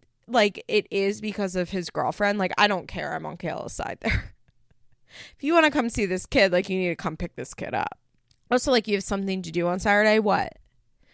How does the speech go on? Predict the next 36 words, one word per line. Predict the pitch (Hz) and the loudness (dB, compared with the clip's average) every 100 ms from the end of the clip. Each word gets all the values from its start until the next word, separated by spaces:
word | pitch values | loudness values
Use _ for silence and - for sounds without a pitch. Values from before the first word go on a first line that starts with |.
| - - | -12 -2
What | 214 | 2
do | 233 | 6
you | 226 | 4
have | 214 | 4
to | 202 | 0
do | 180 | 2
on | 160 147 | 2 -2
Saturday? | - 135 113 - - 214 - _ _ _ _ _ _ | -4 -4 -4 -6 -8 -12 -16 _ _ _ _ _ _
Let | - 214 | 4 6
me | 214 208 | 6 6
know. | 175 - - _ | 4 0 -14 _
They | 214 | 4
didn't | 226 285 | 6 4
say | 285 233 | 4 6
what | 202 | 6
it | 180 | 4
was. | 160 143 - - | 2 -2 -2 -2
At | |
least | 196 196 - | 0 0 0
I | 170 | 0
didn't | 165 - | -2 -4
hear | 175 - | -6 -6
it. | - - - - - - | -10 -14 -20 -20 -12 0
They | 233 | 4
get | 302 | 4
into | 359 440 | 6 4
a | |
huge | 427 214 202 - | 4 0 0 2
fight | 151 160 202 | 4 6 4
over | - 185 185 | 6 6 8
the | 180 | 4
phone | - 160 170 254 - - | 4 2 2 -2 -6 -4
about | 247 254 254 | 0 0 -2
this, | 294 302 - - | -4 -4 -8 -8
and, | 202 202 | -6 -4
like, | 185 175 175 170 - | -4 -2 -2 -4 -14